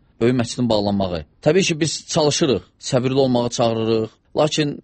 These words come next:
qarant yoxdur ki, heç kəs radikallığa getməyəcək. Təbii ki, bu nəticəsi odur ki, radikallığa çıxardacaq qeyri-müsəlmanlara qarşı. Hansı ki,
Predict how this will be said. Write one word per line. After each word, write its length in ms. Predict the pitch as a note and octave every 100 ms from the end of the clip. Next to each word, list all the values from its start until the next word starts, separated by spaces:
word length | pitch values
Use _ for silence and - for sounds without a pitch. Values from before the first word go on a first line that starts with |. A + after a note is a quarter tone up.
| _
qarant 320 | C3 D3+ D3+
yoxdur 240 | D3 -
ki, 120 | - C#3+
heç 140 | -
kəs 320 | B2+ C3+ - _ _
radikallığa 540 | A2+ A#2+ - A#2+ A#2 A#2
getməyəcək. 520 | A2+ G2+ E2+ C#2+ - _ _
Təbii 280 | F3 F3 F3+
ki, 120 | C3+
bu 80 | C#3+
nəticəsi 640 | C3+ - B2 C3+ B2+ D3+
odur 240 | F#2+ B2+ B2
ki, 160 | C#3+ C#3+ -
radikallığa 520 | A#2 - C3 A#2 B2
çıxardacaq 520 | - A2+ G2 F#2+ G#2
qeyri-müsəlmanlara 800 | G#2+ A2+ A2 G2+ G#2+ G2+ G2 G#2
qarşı. 320 | F#2 F2 F#2+ G2 A2 _ -
Hansı 280 | A#2 A#2
ki, 120 | -